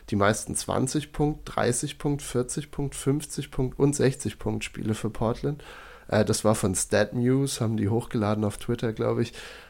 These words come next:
Also er ist, er ist Mister Portland und genau deswegen war er uns hier eine Erwähnung auf jeden Fall wert. Ich bin mal durchgegangen. Wer denkst du, könnte noch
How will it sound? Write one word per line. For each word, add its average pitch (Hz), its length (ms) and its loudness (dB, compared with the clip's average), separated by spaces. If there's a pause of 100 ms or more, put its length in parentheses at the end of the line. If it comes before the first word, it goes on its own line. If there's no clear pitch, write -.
(420)
Also 104 340 4
er 110 260 4
ist, - 360 2
er 101 160 2
ist 127 240 -2
Mister 113 320 4
Portland 135 680 2 (220)
und 98 600 0 (100)
genau 95 200 -2
deswegen 98 640 0
war 98 380 0
er 98 140 0
uns 101 220 -2
hier 98 120 -2
eine 95 120 2
Erwähnung 98 500 0
auf 98 180 -6
jeden 98 160 -4
Fall 95 400 -4 (180)
wert. 101 440 0 (1300)
Ich - 300 -6
bin 113 160 2
mal 117 160 6
durchgegangen. 135 840 0 (280)
Wer - 540 2
denkst 117 360 2
du, 113 300 0
könnte 107 360 0
noch 107 300 0